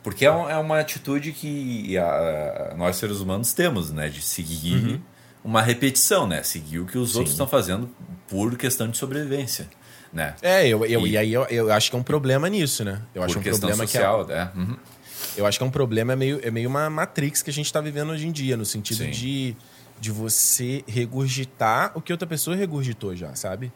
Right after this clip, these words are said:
Speaker 1: Sim,
Speaker 2: Sabe,
Speaker 1: sim.
Speaker 2: tipo, regurgitar igual, igual o passarinho, vai lá, a mãe passarinho mo-, come a comidinha e regurgita na
Speaker 1: Uhum.
Speaker 2: boquinha do, do, do pintinho ali que ainda não consegue comer. Eu
Speaker 1: Uhum.
Speaker 2: acho que é isso, tipo, vai lá o cara, ele,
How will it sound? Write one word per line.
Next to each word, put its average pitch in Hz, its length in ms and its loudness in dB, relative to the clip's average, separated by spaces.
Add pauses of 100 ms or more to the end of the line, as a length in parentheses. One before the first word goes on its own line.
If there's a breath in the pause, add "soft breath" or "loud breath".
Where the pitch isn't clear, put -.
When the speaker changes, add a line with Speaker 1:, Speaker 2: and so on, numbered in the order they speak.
(140)
Speaker 1:
Sim, 76 280 -8
Speaker 2:
Sabe, 123 200 4
Speaker 1:
sim. 92 40 4
Speaker 2:
tipo, 113 160 -2
regurgitar 113 400 2
igual, 113 200 4
igual 110 160 2
o 104 40 0
passarinho, 113 500 2
vai 107 100 4
lá, 127 120 8
a 117 60 4
mãe 110 160 0
passarinho 107 420 0
mo-, 107 200 0
come 110 260 -4
a 104 40 -4
comidinha 113 600 0
e - 20 4
regurgita 123 480 2
na 113 60 2
Speaker 1:
Uhum. 110 60 0
Speaker 2:
boquinha 113 280 -2
do, 107 220 -4
do, 101 220 -6 (160)
do 98 260 -6 (260)
pintinho 110 380 -2
ali 107 140 -2
que 110 80 -6
ainda 104 100 -2
não 107 80 -2
consegue 104 300 -6
comer. 120 300 0 (600 loud breath)
Eu 120 100 4
Speaker 1:
Uhum. 127 40 10
Speaker 2:
acho 135 140 4
que - 60 4
é 196 40 6
isso, 175 320 4
tipo, 101 160 -8
vai 110 120 6
lá 113 80 4
o 135 60 0
cara, 143 500 6
ele, 127 180 -2